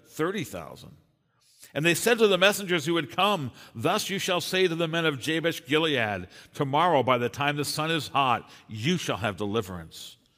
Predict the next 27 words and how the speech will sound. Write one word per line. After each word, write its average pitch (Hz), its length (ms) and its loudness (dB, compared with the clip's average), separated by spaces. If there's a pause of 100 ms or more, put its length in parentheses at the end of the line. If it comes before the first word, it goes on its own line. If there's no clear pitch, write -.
(460)
When 113 140 -8
the 113 80 -4
messengers 139 520 2
came 151 340 6
and 117 140 -2
told 147 280 6
the 135 80 4
men 131 160 2
of 110 160 0
Jabesh, 131 440 4
they 123 140 0
were 117 140 -2
glad. 110 640 -6 (680)
Therefore 170 440 2
the 165 80 0
men 165 160 0
of 151 120 2
Jabesh 151 440 2
said, 143 280 2
"Tomorrow 160 520 0
we 131 120 2
will 135 160 0
give 131 220 0
ourselves 139 500 2
up 147 200 0
to 135 80 -6
you, 95 320 -4